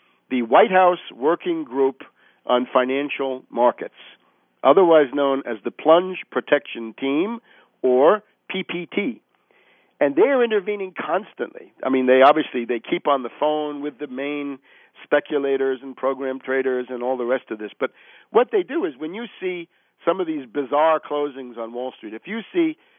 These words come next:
the Dow Jones Industrial Average go up a hundred and fifty points in the last thirty minutes based on no news, that is the hand of the P P T.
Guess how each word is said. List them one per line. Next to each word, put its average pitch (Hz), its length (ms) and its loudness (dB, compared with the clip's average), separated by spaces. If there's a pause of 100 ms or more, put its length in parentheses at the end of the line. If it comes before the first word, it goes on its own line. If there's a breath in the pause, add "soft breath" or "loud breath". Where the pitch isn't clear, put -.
(200)
the 131 140 -2
Dow 151 300 4
Jones 147 320 -4
Industrial 131 520 -6
Average 117 320 -4
go 147 200 2
up 139 140 -2
a 117 60 -2
hundred 147 280 -6
and 147 100 -12
fifty 139 280 -8
points 127 380 -4 (400 soft breath)
in 123 120 0
the 127 80 6
last 143 360 8
thirty 135 260 2
minutes 127 380 -6
based 131 300 -2
on 120 240 -4
no 135 180 -4
news, 127 460 -6 (640)
that 156 140 4
is 160 160 -2
the 139 80 -2
hand 160 340 -4
of 127 120 -8
the 131 80 -10
P 156 180 -10
P 147 180 -6
T. 143 320 -2